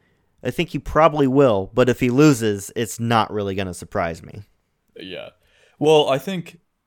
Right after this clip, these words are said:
Speaker 2: you know, I think the establishment is gonna do everything in their power to, to, to find some way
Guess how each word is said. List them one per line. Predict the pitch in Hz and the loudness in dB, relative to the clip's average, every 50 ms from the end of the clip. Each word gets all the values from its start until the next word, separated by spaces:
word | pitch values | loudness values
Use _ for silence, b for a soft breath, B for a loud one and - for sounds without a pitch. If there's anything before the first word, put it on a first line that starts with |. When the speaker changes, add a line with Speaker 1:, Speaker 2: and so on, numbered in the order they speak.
| _ _ | _ _
Speaker 2:
you | 131 123 | -14 -12
know, | 117 104 98 98 92 131 156 _ _ _ _ _ _ _ _ - | -12 -12 -14 -16 -18 -20 _ _ _ _ _ _ _ _ _ -8
I | 127 131 160 | -4 -4 -4
think | 165 185 165 - | -4 -4 -8 -6
the | - 131 123 | -4 -6 -6
establishment | 123 - 135 127 123 123 117 110 - - 113 110 | -4 -4 -2 -2 -2 -2 -4 -12 -12 -14 -16 -16
is | 104 107 | -16 -14
gonna | - 113 107 | -14 -14 -14
do | 104 104 104 | -12 -14 -16
everything | 101 107 110 - 107 101 101 | -14 -16 -16 -16 -16 -18 -16
in | 101 | -18
their | 101 98 101 | -20 -20 -16
power | - 131 117 110 107 107 98 95 | -10 -8 -8 -8 -8 -10 -14 -16
to, | - 117 98 _ _ _ | -18 -20 -20 _ _ _
to, | - 123 110 104 - _ _ _ _ _ _ _ _ _ _ _ | -12 -10 -10 -10 -12 _ _ _ _ _ _ _ _ _ _ _
to | - - 135 | -12 -12 -10
find | - 156 151 151 143 135 127 | -4 -2 -2 -2 -2 -4 -4
some | - - 139 131 131 120 117 110 | -2 -2 -2 -2 -2 -6 -8 -6
way | 113 117 113 110 104 95 95 90 104 - | -4 -4 -4 -6 -8 -12 -16 -18 -20 -20